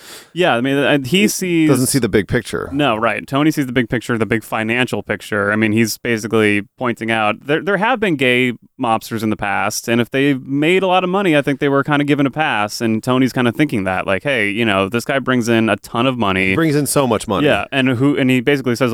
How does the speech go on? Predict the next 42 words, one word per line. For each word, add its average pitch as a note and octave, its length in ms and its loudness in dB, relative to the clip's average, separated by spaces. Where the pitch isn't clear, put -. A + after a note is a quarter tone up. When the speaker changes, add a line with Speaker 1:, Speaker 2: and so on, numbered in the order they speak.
Speaker 1:
"Who C3+ 120 2
knows A#2+ 320 2
what A2 120 -2
he's G#2+ 100 0
gonna A2 160 2
do G#2 120 2
in G2+ 80 0
the F2+ 60 -6
future?" G2+ 440 -2
Like, G2+ 160 -2
he, A#2+ 60 -6
he A2 60 -2
can, G2+ 340 -2
like, G2+ 180 -4
you A#2+ 100 -2
know, A2 160 -4
<laughs> - 60 -20
he's, - 200 -4
he's E3+ 120 -8
almost A3 220 0
saying D#3+ 140 2
the A#2+ 60 -2
sky's B2 340 -4
the A#2 80 -4
limit A2 240 2
for G#2+ 120 -4
Vito. A2 260 2
<laughs> F3+ 420 -2
Speaker 2:
Yeah. F3+ 440 2
Speaker 1:
<laughs> - 40 -10
But, C#3 280 0
uh, A#2+ 220 4
Speaker 2:
He's A2+ 120 0
a D#3 40 0
come D#3+ 180 0
from D3+ 160 -2
behind B2+ 300 0
kinda A#2 220 2
guy, B2 240 4
Speaker 1:
Right, C#3+ 180 2
Speaker 2:
you D#3+ 120 2
Speaker 1:
yeah. E3+ 140 4